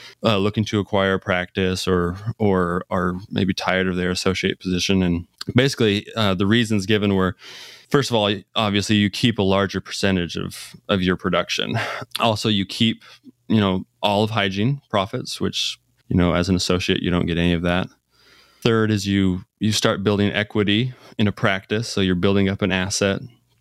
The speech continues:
And then the fourth is you get to play what he called the tax game, which, which is, um, there's a lot of benefits to being a business owner as far as, um, taxes and,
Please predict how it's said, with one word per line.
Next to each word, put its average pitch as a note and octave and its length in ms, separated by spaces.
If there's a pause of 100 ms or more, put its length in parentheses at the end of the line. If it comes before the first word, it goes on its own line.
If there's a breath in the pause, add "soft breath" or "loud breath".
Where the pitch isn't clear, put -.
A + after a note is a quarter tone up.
(220)
And A2+ 100
then A2 140
the G2 80
fourth A2 400
is F#2+ 320 (580 loud breath)
you G#2+ 180
get G2+ 200
to G#2 200
play G2 240
what F#2 100
he G2 100
called G2 260
the G2 40
tax - 340
game, E2 320
which, F2+ 240
which A2 240
is, F2+ 240
um, F2+ 520 (100)
there's G#2 220
a G2 40
lot F#2+ 440
of F2 160
benefits G2 540
to G2 80
being F2 200
a E2+ 40
business F#2 420
owner F2+ 420
as - 140
far F#2 280
as, F2 280
um, G2 500 (140)
taxes F#2 800
and, E2+ 280